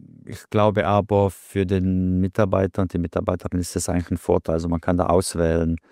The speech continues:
wohin man gehen will, weil der Mitarbeiterrat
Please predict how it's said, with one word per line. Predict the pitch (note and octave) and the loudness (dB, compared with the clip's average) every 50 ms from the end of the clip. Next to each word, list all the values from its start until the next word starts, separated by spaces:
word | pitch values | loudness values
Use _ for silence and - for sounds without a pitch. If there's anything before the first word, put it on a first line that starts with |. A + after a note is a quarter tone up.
| _ _ _ _ _ _ - | _ _ _ _ _ _ -2
wohin | F2 F#2 F2 F2 F#2+ F#2+ | 0 0 2 2 2 4
man | F#2 F2+ F#2 F2+ | 4 4 2 2
gehen | E2 F#2 F#2 F#2 F#2 F#2 E2+ | 2 2 2 4 4 2 2
will, | E2+ E2+ E2 D#2+ D#2+ E2 | 2 0 0 -2 -2 -2
weil | E2 E2+ F2 F2 F2 E2 _ _ _ _ _ - | 0 0 0 0 0 -2 _ _ _ _ _ 0
der | G#2 F#2 | 2 2
Mitarbeiterrat | F#2 F#2+ - - G#2 - G#2 G2+ - - G2+ G2 G2 F#2 F#2 F#2 F#2 - - - - | 2 2 0 0 2 2 2 2 2 2 2 4 4 4 4 4 2 0 -4 -20 -20